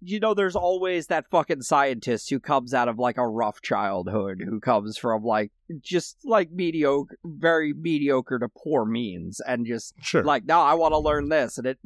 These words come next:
Speaker 1: like, it does happen, so I don't think that's a hundred as far as that goes,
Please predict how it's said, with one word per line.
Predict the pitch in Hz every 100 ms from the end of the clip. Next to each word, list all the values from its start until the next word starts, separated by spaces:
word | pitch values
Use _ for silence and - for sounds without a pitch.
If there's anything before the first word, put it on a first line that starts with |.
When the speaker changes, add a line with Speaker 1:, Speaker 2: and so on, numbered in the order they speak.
| 170
Speaker 1:
like, | 208 190
it | 202
does | 220 190 -
happen, | 160 - 117
so | 110 151
I |
don't | 190 190
think | - 175
that's | 160 151
a | 147
hundred | - 147 147 160 _ _ _ _ _ _ _ 180
as | 175
far | 285 247
as | 160
that | - 165 190
goes, | 185 220 214 196